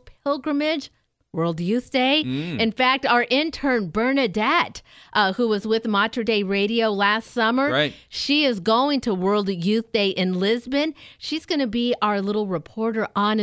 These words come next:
Speaker 1: the ground
Speaker 2: Yeah, that's
Speaker 1: there,
Speaker 2: great.
Speaker 1: who's gonna be sending us little clips and interviews of what she's gonna be doing there. Uh, those are great.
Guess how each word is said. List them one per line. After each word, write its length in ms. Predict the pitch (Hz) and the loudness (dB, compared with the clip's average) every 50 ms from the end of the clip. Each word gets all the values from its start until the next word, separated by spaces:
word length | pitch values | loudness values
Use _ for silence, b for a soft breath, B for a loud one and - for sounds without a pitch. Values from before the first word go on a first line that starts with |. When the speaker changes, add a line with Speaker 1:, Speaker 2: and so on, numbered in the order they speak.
| 190 | -2
Speaker 1:
the 140 | 165 185 180 | -2 -2 -4
ground 680 | 160 - 190 180 175 185 196 208 226 254 269 240 196 - | -2 -4 -4 -2 0 0 2 2 2 4 4 2 2 2
Speaker 2:
Yeah, 180 | 110 - - 202 | 2 2 2 2
that's 100 | 190 185 | 2 2
Speaker 1:
there, 120 | 190 196 196 | 2 2 2
Speaker 2:
great. 280 | 196 226 220 196 175 - | 2 2 0 -2 -2 -4
Speaker 1:
who's 160 | - 233 202 | -2 -2 -2
gonna 200 | 175 - 214 220 | 0 0 0 0
be 160 | 208 214 196 196 | 0 -2 -2 -2
sending 420 | - - 202 208 214 214 214 196 | -2 -2 -2 0 0 0 0 -2
us 140 | 175 160 - | -2 -4 -4
little 300 | 190 190 190 190 190 175 | -2 -2 -2 -2 -2 -4
clips 520 | - - - 208 202 208 202 - - - - | -6 -8 -6 -2 -2 -2 -2 -4 -6 -6 -6
and 160 | 190 175 175 - | -4 -4 -2 -2
interviews 540 | 190 202 214 220 208 190 180 170 170 165 185 | -2 -2 0 -2 -2 -2 -2 -2 -2 -2 -4
of 120 | 165 160 170 | -6 -4 -4
what 180 | 180 170 - | -4 -4 -4
she's 240 | - - 202 180 165 | -6 -6 -6 -6 -4
gonna 180 | - 190 175 170 | -4 -4 -4 -4
be 140 | 170 170 | -4 -4
doing 340 | 165 160 180 180 196 202 196 | -4 -4 -2 -2 -2 0 0
there. 260 | 185 180 170 160 160 151 B B B B B B B B B _ - | 0 0 0 0 -2 -4 B B B B B B B B B _ -4
Uh, 100 | 247 247 - | -4 -2 -2
those 300 | 233 233 277 285 269 262 | 0 2 2 2 2 0
are 80 | 269 214 | -2 -2
great. 480 | 190 - 185 185 190 180 165 - - | -2 -2 0 0 2 2 0 -2 -6